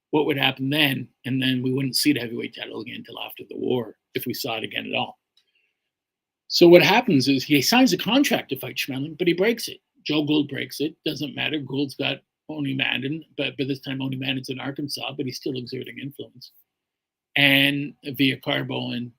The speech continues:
Palermo and John Reed Kilpatrick. And so what happens is he breaks the contract and he signs to fight Joe Louis. Now, Joe Gould knows Jimmy Braddock can't beat Joe Louis,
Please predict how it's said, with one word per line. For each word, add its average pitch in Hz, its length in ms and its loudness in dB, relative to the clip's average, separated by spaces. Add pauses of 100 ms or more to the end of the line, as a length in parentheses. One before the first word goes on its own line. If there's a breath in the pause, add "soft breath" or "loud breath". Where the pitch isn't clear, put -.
(180)
Palermo 127 540 -4
and 120 200 -8
John 123 320 -6
Reed 120 280 -8
Kilpatrick. 120 760 -10 (1040)
And 123 340 -2 (800)
so 165 340 0 (180)
what 160 160 0
happens 147 720 2 (300)
is 135 280 4
he - 80 -6
breaks 190 300 6
the 156 80 -4
contract 123 560 -10 (140)
and 135 80 0
he 127 40 2
signs 139 320 -4
to 131 100 -12
fight 123 260 -12
Joe - 160 -14
Louis. - 340 -20 (460)
Now, 151 460 2 (360)
Joe 233 200 10
Gould 165 360 6
knows 147 380 -4
Jimmy 143 260 -2
Braddock 131 400 -2
can't 139 260 2
beat 139 200 -4
Joe 123 160 -6
Louis, - 480 -10